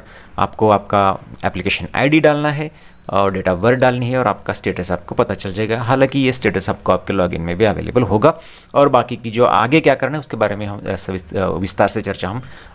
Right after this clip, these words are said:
अगले सेक्शन में करेंगे ही। तो सबसे पहले आपको ये पता चल जाएगा कि पिछले राउंड में आपको क्या मिला था और अभी इस राउंड में उसका क्या हो गया। अगर आप बेटरमेंट को चले गए थे तो फिर बेटरमेंट हुई या नहीं हुई आपको पता चल जाएगा।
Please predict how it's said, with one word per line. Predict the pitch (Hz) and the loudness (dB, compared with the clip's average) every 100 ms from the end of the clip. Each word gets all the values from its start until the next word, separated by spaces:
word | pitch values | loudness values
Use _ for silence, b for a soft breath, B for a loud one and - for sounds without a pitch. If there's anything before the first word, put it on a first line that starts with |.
| - | -4
अगले | 95 95 | -2 -4
सेक्शन | - 92 98 | -4 -6 -4
में | 95 | -6
करेंगे | 92 135 160 156 | 0 2 4 2
ही। | 180 B B B - | 0 B B B 0
तो | |
सबसे | 185 180 180 | 0 2 4
पहले | 170 | 6
आपको | 147 - | 4 2
ये | 135 | 0
पता | 120 123 | 4 2
चल | 120 113 | 4 4
जाएगा | 113 110 | 6 6
कि | 113 120 | 4 0
पिछले | - - 131 151 147 | -4 0 4 6 8
राउंड | 117 110 | 6 2
में | 110 107 | 0 -2
आपको | 101 101 95 - | -2 -6 -6 -2
क्या | 95 90 | 0 0
मिला | 87 95 127 | 2 2 2
था | 151 180 202 B B B B B - | 2 -2 -2 B B B B B 4
और | 131 147 | 6 6
अभी | 156 147 | 6 2
इस | 156 - | -2 0
राउंड | 117 101 | 0 0
में | 110 | -2
उसका | 107 - 143 | -4 -2 -2
क्या | 151 - 82 | 0 2 0
हो | - 85 | -2 -12
गया। | 80 87 | -12 -12
अगर | 95 101 | -4 -2
आप | 95 | -2
बेटरमेंट | 92 104 143 190 | -2 0 0 2
को | 208 | 2
चले | 202 180 | 4 6
गए | 175 180 | 6 6
थे | 247 311 B B B - | 4 2 B B B 2
तो | 254 | 2
फिर | 262 233 | 4 4
बेटरमेंट | 208 214 208 202 | 4 4 0 0
हुई | 185 190 185 | 2 2 4
या | 175 170 | 4 4
नहीं | 127 113 | 0 -2
हुई | 98 | -2
आपको | 85 - | -6 -6
पता | - 78 | -6 -4
चल | 76 | -6
जाएगा। | 62 - | -6 -8